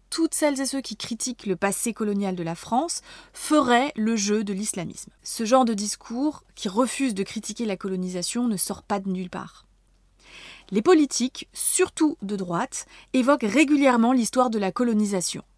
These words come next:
Mais en fait, ils l'évoquent. Ils l'évoquent juste en un mot, mais ils n'en parlent jamais de manière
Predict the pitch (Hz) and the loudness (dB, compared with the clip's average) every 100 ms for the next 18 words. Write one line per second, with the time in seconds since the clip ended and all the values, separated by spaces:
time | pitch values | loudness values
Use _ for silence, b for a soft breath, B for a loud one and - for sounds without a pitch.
0 | - 175 170 202 - 175 185 196 175 - | -8 -6 -2 -4 -4 -2 0 2 0 -2
1 | _ b b 196 202 214 202 196 262 180 | _ b b 2 2 2 0 0 0 2
2 | 185 226 247 247 - - 214 - 240 226 | 4 6 8 6 2 0 2 4 4 4
3 | 220 247 240 202 190 220 180 175 - 196 | 4 2 0 -4 0 2 2 0 -4 -4
4 | 202 185 190 240 | -2 -2 -2 -4